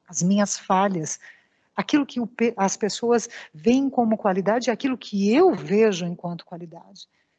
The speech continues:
Eu preciso sim olhar o, que o outro olhe pra mim pra eu me conhecer, mas eu preciso me conhecer também pra saber se o outro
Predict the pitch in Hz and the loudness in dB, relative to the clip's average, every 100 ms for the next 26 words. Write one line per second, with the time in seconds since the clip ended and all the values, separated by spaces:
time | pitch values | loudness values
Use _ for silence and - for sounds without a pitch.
0 | _ _ 180 208 - 294 269 247 - 269 | _ _ -8 -6 -4 -4 -4 -6 -2 0
1 | 330 294 196 190 190 196 185 190 - - | 2 0 0 0 -2 -2 -2 -4 -6 -16
2 | - _ 247 _ 220 202 247 247 196 190 | -20 _ -20 _ -2 2 2 2 2 2
3 | 247 277 254 208 180 196 247 277 254 240 | 2 0 -2 -4 -2 -2 0 0 0 -2
4 | 240 214 175 156 - 185 - - - 160 | -2 -4 -4 -4 -2 -2 -4 -20 -10 -4
5 | 190 180 190 - 233 220 214 214 196 190 | -2 -2 -6 -6 -4 -2 -4 -4 -4 -4
6 | - 233 226 180 196 214 247 285 277 - | -2 -2 -2 -4 -4 -4 -8 -6 -6 -6
7 | 254 208 247 269 - 156 | -4 2 2 2 -4 -8